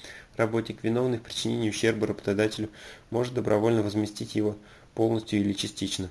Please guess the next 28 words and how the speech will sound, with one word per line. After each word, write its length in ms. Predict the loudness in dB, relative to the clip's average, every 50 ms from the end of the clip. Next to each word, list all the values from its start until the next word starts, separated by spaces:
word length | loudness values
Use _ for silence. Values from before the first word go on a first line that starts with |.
| -10 -12
По 80 | -10 -2
соглашению 500 | 2 4 4 4 4 2 2 0 0 0
сторон 300 | 0 0 0 0 0 -2
трудового 420 | -2 -2 0 2 2 4 2 2
договора 400 | 0 0 0 2 2 2 2 0
допускается 640 | 0 -4 -6 -6 -6 -2 0 2 2 0 -2 -6 -8
возмещение 580 | -8 -4 -2 -2 -2 0 0 0 0 0 0
ущерба 380 | -2 0 2 4 4 4 2 0
с 100 | -2 -2
рассрочкой 500 | -2 -4 -2 0 0 0 0 -2 -4 -2
платежа. 460 | 0 -2 0 0 0 -2 -2 -4 -4 -6 -12 -18 -18 -18 -18 -16 -16 -16 -16 -18 -6 -2
В 60 | -2
этом 200 | 0 0 0 -2
случае 300 | 0 0 0 0 0 0
работник 360 | 0 2 2 2 0 -2 -4 -6
представляет 640 | -8 -8 -8 -2 0 0 2 4 4 2 2 0 -4 -10 -18 -20 -20 -18 -20 -20 -14 -4
работодателю 600 | -2 -2 0 2 4 6 6 6 4 2 -4 -6
письменное 480 | -6 -6 -4 0 0 2 4 4 4 4
обязательн-, 500 | 2 0 2 2 2 2 2 -2 -6 -6 -8 -12 -20 -20 -12 -8
обязательство 640 | -6 -4 -2 2 4 4 4 4 0 -6 -4 0 0
о 20 | 0
возмещении 540 | 0 0 0 -2 -2 0 -2 0 0 0
ущерба 340 | -2 0 0 0 0 0 -4
с 80 | -8 -6
указанием 460 | 0 0 2 2 2 2 0 0 0
конкретных 500 | 0 0 0 0 0 0 2 0 0 -2
сроков 320 | 2 2 2 2 2 -4
платежей. 500 | 0 2 2 4 4 2 2 2 0 -2